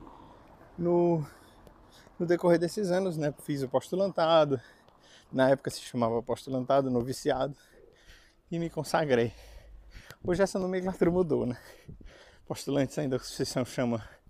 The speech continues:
ainda se chamam postulantes, mas os noviços da época hoje são discípulos,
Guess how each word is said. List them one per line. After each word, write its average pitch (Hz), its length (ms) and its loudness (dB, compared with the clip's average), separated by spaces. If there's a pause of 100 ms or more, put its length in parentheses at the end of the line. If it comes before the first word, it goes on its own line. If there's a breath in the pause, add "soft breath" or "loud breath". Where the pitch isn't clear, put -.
(380 soft breath)
ainda 123 200 -6
se - 80 -14
chamam 127 340 -4
postulantes, - 640 -4 (880 loud breath)
mas 117 380 -2
os 127 140 -2
noviços 127 520 0
da 117 160 6
época 123 300 0
hoje 123 220 0
são 120 200 -2
discípulos, 185 600 -4